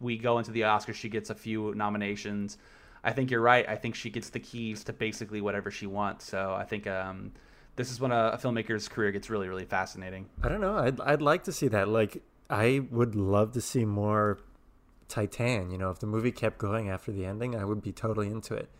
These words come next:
Speaker 2: So I think her helming something with, like, a gigantic budget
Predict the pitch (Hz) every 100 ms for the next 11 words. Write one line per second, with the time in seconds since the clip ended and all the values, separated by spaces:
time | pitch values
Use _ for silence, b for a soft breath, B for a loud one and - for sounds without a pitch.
0 | b b b b - 101 95 113 113 113
1 | 95 101 104 107 - 110 120 107 95 98
2 | - 90 101 101 107 104 107 98 92 95
3 | 98 113 104